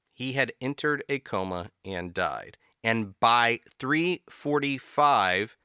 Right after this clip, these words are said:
that same day, an autopsy was conducted.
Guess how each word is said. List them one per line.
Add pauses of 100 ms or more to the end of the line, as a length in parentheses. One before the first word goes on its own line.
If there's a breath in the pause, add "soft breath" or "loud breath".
(140)
that
same
day, (1040)
an
autopsy (320)
was (140)
conducted.